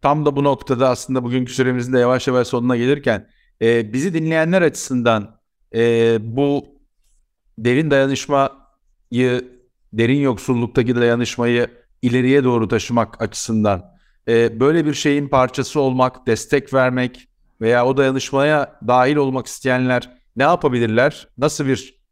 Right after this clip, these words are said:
e, öneriniz olur onlara, size ulaşmaları ya da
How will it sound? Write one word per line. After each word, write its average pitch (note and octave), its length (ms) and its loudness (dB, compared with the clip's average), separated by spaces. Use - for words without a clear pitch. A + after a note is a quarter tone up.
e, A2+ 60 0
öneriniz A#2+ 560 0
olur A2+ 180 2
onlara, A2+ 540 2
size A#2 240 -2
ulaşmaları A#2+ 720 0
ya A2+ 160 2
da A#2 280 0